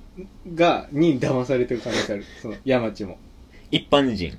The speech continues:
Speaker 1: そう。
Speaker 2: 一般市民かもしれん。
Speaker 1: そうそうそう。もう一人で、単独で悪いことをしようとしている可能性は、十二分にあるな。
Speaker 2: そうね、魔王やったんや、あいつ。
Speaker 1: だから、だからチュナな、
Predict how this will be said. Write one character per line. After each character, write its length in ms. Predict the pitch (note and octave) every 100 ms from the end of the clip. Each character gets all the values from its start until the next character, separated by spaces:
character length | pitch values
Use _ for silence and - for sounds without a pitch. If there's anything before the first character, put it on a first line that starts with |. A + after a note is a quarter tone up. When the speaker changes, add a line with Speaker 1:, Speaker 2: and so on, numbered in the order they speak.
| - - -
Speaker 1:
そ 160 | - A2
う。 20 |
Speaker 2:
一 100 | G#2
般 100 | C3
市 140 | - A#2
民 120 | F2+
か 60 |
も 60 | D#2+
し 80 | D#2
れ 60 |
ん。 60 | -
Speaker 1:
そ 160 | - G2
う 40 |
そ 120 | F2+ -
う 40 |
そ 120 | - - - - G#2+
う。 20 |
も 120 | G#2
う 20 |
一 280 | G#2 - F#3
人 140 | D3+ A2+
で、 80 |
単 320 | - E3+ F3+ F3+
独 220 | F3+ F3
で 260 | F3+ G#2 - - - - -
悪 260 | B2 C#3 B2+
い 80 | A2
こ 120 | A2
と 120 | A2
を 40 |
し 200 | G#2 -
よ 80 | A2
う 40 | G#2
と 120 | G#2
し 120 | -
て 100 | A2
い 40 | G#2+
る 100 | G#2
可 140 | A2
能 160 | G#2+ G#2
性 300 | - A2 A2
は、 220 | F#2+ - - - - - - - -
十 340 | A2 D3+ D#3
二 180 | D#3 D3
分 180 | D3 C#3+
に 100 | C3+
あ 100 | G#2+
る 80 | G2+
な。 220 | F#2 D#2+
Speaker 2:
そ 180 | D#2 F2
う 40 |
ね、 120 | D#2 D#2
魔 220 | F2 G2+
王 140 | G2
や 60 | D#2+
っ 20 |
た 140 | -
ん 60 | -
や、 80 | D2+
あ 40 |
い 60 | D#2
つ。 200 | - A2+
Speaker 1:
だ 120 | A2
か 120 | G#2+
ら、 160 | G2+ G2+ - - - - - - -
だ 100 | B2+
か 60 | A2+
ら 80 | G#2+
チ 200 | - F#3
ュ 20 |
ナ 120 | A2+
な、 300 | G2 F2+